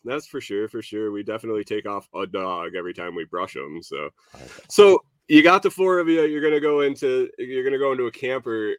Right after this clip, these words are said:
Speaker 1: Um, what'd the, what'd the wife have to say? Was she part of this decision, or was, was this kinda, like, your s-, crazy idea and you had to break it to her and, uh,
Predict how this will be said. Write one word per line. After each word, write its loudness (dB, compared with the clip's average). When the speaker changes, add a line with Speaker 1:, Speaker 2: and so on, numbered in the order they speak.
Speaker 1:
Um, -8
what'd -6
the, -2
what'd -8
the -8
wife -4
have -10
to -20
say? -6
Was -8
she -12
part -2
of -6
this -6
decision, -2
or -4
was, -8
was -6
this -8
kinda, -4
like, -6
your -4
s-, -16
crazy -4
idea -4
and -6
you -2
had -6
to -12
break -6
it -10
to -4
her 0
and, -12
uh, -10